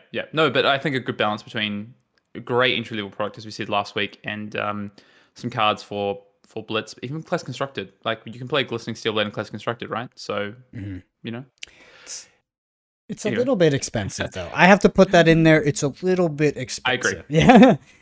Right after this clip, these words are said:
Speaker 2: 'Cause I
Speaker 1: That was
Speaker 2: know
Speaker 1: what I
Speaker 2: that
Speaker 1: was gonna say.
Speaker 2: people are gonna come in, they're gonna be like, "You didn't talk about," yeah, okay. It's a little bit expensive. I'm there with you. But, uh,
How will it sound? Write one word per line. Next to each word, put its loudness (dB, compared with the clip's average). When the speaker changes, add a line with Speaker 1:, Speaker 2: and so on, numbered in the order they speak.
Speaker 2:
'Cause 10
I 12
Speaker 1:
That 12
was 12
Speaker 2:
know 12
Speaker 1:
what 12
I 12
Speaker 2:
that 6
Speaker 1:
was -6
gonna -6
say. -6
Speaker 2:
people 12
are 12
gonna 10
come 10
in, 12
they're 10
gonna 12
be 10
like, 4
"You 4
didn't 8
talk 4
about," 2
yeah, -4
okay. -6
It's -4
a 6
little 6
bit 10
expensive. 4
I'm 2
there 4
with -4
you. -2
But, -2
uh, -2